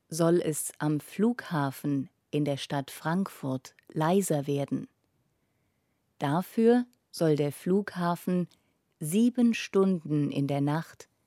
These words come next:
keinen Lärm machen. Ministerpräsident von der neuen Landesregierung wird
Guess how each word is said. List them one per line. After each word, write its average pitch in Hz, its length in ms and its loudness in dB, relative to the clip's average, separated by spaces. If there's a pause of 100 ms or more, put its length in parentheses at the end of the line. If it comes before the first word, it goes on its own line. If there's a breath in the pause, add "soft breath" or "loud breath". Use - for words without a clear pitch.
(160)
keinen 196 420 -2
Lärm 175 460 0
machen. 131 420 -6 (2250)
Ministerpräsident 156 1400 0 (100)
von 156 220 -4
der 143 160 0
neuen 151 440 2
Landesregierung 160 1200 0 (260)
wird 151 400 -4